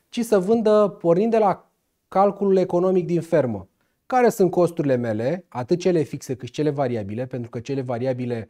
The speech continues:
au luat o amploare foarte mare de peste cincizeci la sută din total. În momentul când mi-am făcut costurile și le controlez corect, să-mi setez un apetit de profit corect, nu fantasmagoric, probabil undeva la zece la sută ar fi un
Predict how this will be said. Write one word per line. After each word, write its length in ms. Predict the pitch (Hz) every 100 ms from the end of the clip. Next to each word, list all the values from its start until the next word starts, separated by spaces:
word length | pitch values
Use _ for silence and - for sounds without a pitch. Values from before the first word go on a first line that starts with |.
| _ _
au 140 | - 113
luat 260 | 139 143
o 40 | 139
amploare 360 | 131 147 135
foarte 420 | 123 - 156 160 131
mare 260 | 117 120
de 120 | 117
peste 280 | 113 147 -
cincizeci 240 | 147 139 123
la 100 | 113
sută 140 | -
din 160 | 113 110
total. 540 | 101 - 117 156 196 _ _ _ 143 147 139
În 60 | 139
momentul 380 | 147 160 170 175
când 160 | 170
mi-am 140 | 156 139
făcut 280 | 139 156 147
costurile 420 | 151 147 147 131
și 140 | -
le 60 | 127
controlez 440 | 131 120 123 143
corect, 520 | - 139 117 131 - _ _ _ _
să-mi 280 | - 151 151
setez 360 | 175 175 160
un 80 | 160
apetit 380 | 156 131 139 143
de 80 | 139
profit 460 | 139 123 135 - -
corect, 600 | - 143 127 117 - _ _ _ _ _
nu 300 | 123 139 151
fantasmagoric, 1080 | 147 156 147 143 139 123 113 113 123 - _ _ _ _
probabil 460 | 127 127 139 143 139
undeva 340 | 131 123 135
la 120 | 135
zece 300 | 120 127 143
la 100 | 127
sută 240 | 120 135 127
ar 80 |
fi 120 | 117 131
un 400 | 135 131 127